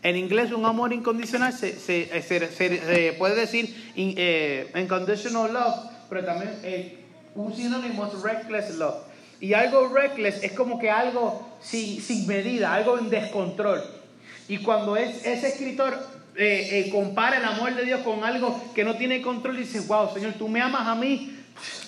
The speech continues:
desmedidamente, no hay forma de yo pueda medir, ni yo te pueda igualar con el amor que, que, que tú me das hacia mí". Y ese es el primer fruto que Dios nos pide que tengamos.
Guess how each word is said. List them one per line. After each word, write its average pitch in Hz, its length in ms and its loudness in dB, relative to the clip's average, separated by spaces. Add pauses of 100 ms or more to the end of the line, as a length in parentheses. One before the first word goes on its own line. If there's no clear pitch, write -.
(520)
desmedidamente, 214 1500 2
no 196 100 2
hay 226 100 2
forma 262 280 2
de 226 80 6
yo 226 120 8
pueda 254 260 2
medir, 226 680 2
ni 214 160 4
yo 233 140 6
te 269 100 4
pueda 269 300 4
igualar 233 580 4
con 240 260 2 (280)
el 196 160 2
amor 214 280 2
que, 254 260 0
que, 190 260 0
que 196 140 0
tú 247 180 -6
me 226 140 -4
das 240 260 0
hacia 147 180 -8
mí". 131 100 -12 (380)
Y 202 120 2
ese 254 200 2
es 269 80 2
el - 60 -4
primer 240 300 -2
fruto 262 400 -4
que 196 120 -4
Dios 196 180 -2
nos 202 180 -6
pide 247 360 -4
que 190 100 -8
tengamos. 151 540 -6